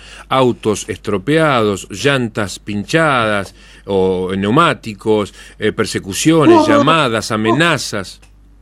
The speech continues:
Speaker 2: No, si le habrán hecho, este, cosas por, por decir justamente lo que veía, de estar enemistado,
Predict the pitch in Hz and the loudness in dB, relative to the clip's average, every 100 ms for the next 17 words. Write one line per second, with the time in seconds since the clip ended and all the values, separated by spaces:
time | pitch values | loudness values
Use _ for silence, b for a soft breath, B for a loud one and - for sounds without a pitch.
0 | - - - - 175 233 190 117 104 104 | -20 -20 -20 -10 -2 -2 0 -2 0 2
1 | 214 202 180 - 123 104 - 98 87 - | 2 2 0 0 -4 -4 -8 -12 -10 -12
2 | 85 151 170 127 101 - 90 87 95 87 | -4 0 0 0 -4 -10 -14 -8 -6 -6
3 | 87 135 131 123 98 113 110 87 87 147 | 0 0 0 0 0 0 -2 -4 2 2
4 | - 135 - - B B B - 104 - | 2 -6 -14 -16 B B B -2 0 2
5 | 196 156 120 113 - - 196 170 170 202 | 4 4 2 -2 -4 -2 0 0 -2 -6